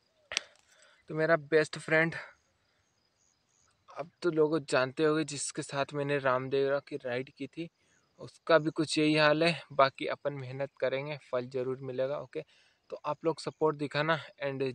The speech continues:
जल्दी से जल्दी हमारे, अभी नहीं बताने वाला, अगला अब मेरा target क्या होगा,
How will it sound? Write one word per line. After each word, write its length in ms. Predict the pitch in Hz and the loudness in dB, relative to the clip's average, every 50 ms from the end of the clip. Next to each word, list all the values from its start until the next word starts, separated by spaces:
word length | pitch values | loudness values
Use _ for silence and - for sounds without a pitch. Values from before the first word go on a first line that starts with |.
| 131 - | -6 -4
जल्दी 300 | - 143 135 139 151 151 | -4 -2 -2 -2 -6 -8
से 160 | 139 - 160 | -6 -6 -6
जल्दी 300 | 139 143 139 139 147 151 | -4 -2 -4 -2 -4 -8
हमारे, 580 | 139 127 139 135 135 135 131 135 135 135 139 147 _ _ _ _ _ _ _ _ _ - | -8 -8 -8 -6 -4 -4 -4 -4 -4 -4 -6 -8 _ _ _ _ _ _ _ _ _ -4
अभी 240 | - 139 139 151 151 | -2 -2 0 0 -2
नहीं 160 | 156 156 156 | 0 0 2
बताने 360 | 143 143 139 - 147 143 147 | 2 2 2 2 0 0 2
वाला, 240 | 143 139 139 143 151 | 2 2 2 2 0
अगला 480 | - - - 135 123 123 131 127 131 | 0 0 -4 -6 -4 -4 -4 -2 -2
अब 140 | 135 127 127 _ - - | -2 -2 -4 _ -8 -12
मेरा 240 | 131 127 123 131 | -10 -8 -6 -8
target 540 | 123 _ - 123 120 123 123 - 139 135 _ - | -8 _ -4 -4 -4 -4 -4 -6 -8 -8 _ -6
क्या 140 | - 135 131 | -6 -4 -4
होगा, 280 | 127 127 135 147 151 | -4 -8 -10 -10 -12